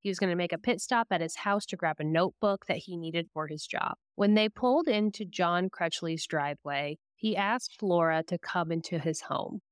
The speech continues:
When she declined his invitation, Crutchley got into the back seat and strangled her until she was unconscious. He then dragged her into his house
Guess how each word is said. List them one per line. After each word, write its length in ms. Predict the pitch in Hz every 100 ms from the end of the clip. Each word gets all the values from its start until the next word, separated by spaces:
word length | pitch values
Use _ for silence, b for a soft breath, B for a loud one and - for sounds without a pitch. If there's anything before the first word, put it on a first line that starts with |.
| -
When 160 | 175
she 220 | 175 - 170
declined 840 | 160 - - 202 285 349 247 220
his 160 | 202 175
invitation, 840 | 165 151 - 143 - 165 160 196 _ _
Crutchley 400 | - 185 - 233 214
got 240 | 190 190
into 180 | 226 254
the 80 | 226
back 300 | 185 175 -
seat 340 | - 165 160
and 140 | 180 175
strangled 540 | - - 160 165 175
her 180 | - 170
until 420 | 160 165 - 165
she 220 | 160 -
was 180 | 151 151
unconscious. 800 | 151 147 - - - - - - _ _
He 180 | 190 185
then 380 | 180 180 180 175 165
dragged 520 | 175 170 160 165 160
her 180 | 185 165
into 400 | 156 147 - 156
his 200 | 147 143
house 360 | - 151 -